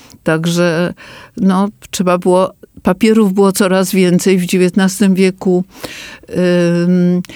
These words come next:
w dziewiętnastym wieku narastała liczba urzędów.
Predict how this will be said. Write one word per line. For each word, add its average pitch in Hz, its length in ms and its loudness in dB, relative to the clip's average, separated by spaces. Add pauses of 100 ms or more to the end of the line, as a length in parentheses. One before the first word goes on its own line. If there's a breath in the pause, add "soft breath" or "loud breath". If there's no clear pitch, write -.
(160 loud breath)
w - 60 -20
dziewiętnastym 185 680 0
wieku 190 280 0
narastała 180 720 0
liczba 175 640 0
urzędów. 175 960 0